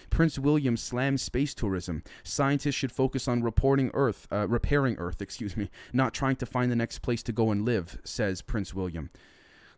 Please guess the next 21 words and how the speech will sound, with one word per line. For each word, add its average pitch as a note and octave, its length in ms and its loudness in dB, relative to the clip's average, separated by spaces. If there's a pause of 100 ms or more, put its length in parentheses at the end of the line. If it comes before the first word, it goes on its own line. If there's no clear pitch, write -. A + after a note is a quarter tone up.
(260)
Go F3+ 440 6
fuck C3 580 -2
yourself. F#2+ 720 -4
You A#2 80 0
got C#3 220 4
one D3+ 200 4
elite C3 380 0
telling A#2 320 0
another, A2 480 0
I, - 220 -2
I A#2+ 80 0
guess C#3 180 -2
not C3 140 2
elite A2 340 -4
per G2+ 120 -4
se, G#2+ 420 -2
but, G2+ 200 -2
you A2 60 -2
know, G#2+ 120 0
rich G2 340 -4
guy G#2 300 0